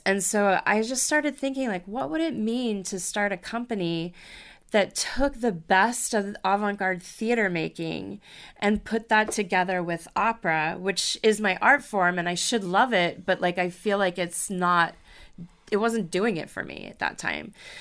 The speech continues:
And so I, I kind of ruminated on that for about a year and then finally decided that I wanted to do that and that the, that I didn't know how to do that. <laughs> Um, so I went back to school. I did a degree in theater management and producing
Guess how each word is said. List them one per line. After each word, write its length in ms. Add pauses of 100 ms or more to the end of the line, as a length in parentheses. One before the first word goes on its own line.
(240)
And 160
so 240
I, 300
I 60
kind 220
of 80
ruminated 380
on 160
that 200
for 140
about 220
a 40
year 460
and 120
then 120
finally 300
decided 540
that 300 (460)
I 100
wanted 320
to 100
do 180
that 480
and 260
that 160
the, 140 (160)
that 280
I 80
didn't 260
know 100
how 200
to 100
do 180
that. 460
<laughs> 300
Um, 280 (380)
so 200
I 100
went 180
back 160
to 100
school. 220
I 120
did 200
a 220
degree 360
in 120
theater 280
management 560
and 160
producing 760